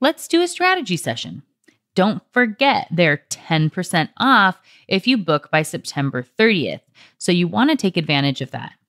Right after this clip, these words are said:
Even if you aren't doubling up your sales like Dawn and the other example I gave with the twenty thousand dollar packages, you will see the benefit. What if you could sell thirty-eight percent more, like the Snickers example? Convert more prospective clients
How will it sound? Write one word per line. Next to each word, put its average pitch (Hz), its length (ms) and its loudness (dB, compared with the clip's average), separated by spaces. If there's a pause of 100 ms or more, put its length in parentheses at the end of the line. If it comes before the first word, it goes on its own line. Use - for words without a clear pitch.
(540)
Even 277 340 2
if 339 160 -2
you 247 100 2
aren't 170 400 0
doubling 175 460 4
up 160 100 0
your 160 120 -2
sales 143 380 0
like 156 200 -4
Dawn 135 360 4
and 131 120 2
the 131 80 2
other 147 160 0
example 139 480 -2
I 135 100 -2
gave 131 260 -2
with 135 180 -8
the 127 100 -6
twenty 151 320 2
thousand 143 320 0
dollar 139 240 4
packages, 131 720 -2 (400)
you 220 300 6
will 190 400 4
see 170 260 -2
the 147 120 0
benefit. 127 460 -2 (480)
What 208 220 2
if 311 140 0
you 269 80 2
could 247 160 -6
sell 190 340 2
thirty-eight 175 720 -2
percent 190 460 0
more, 202 400 6
like 127 240 -2
the 160 60 -4
Snickers 220 420 2
example? 143 640 -6 (500)
Convert 226 380 4
more 247 520 6
prospective 185 720 -4
clients 160 440 0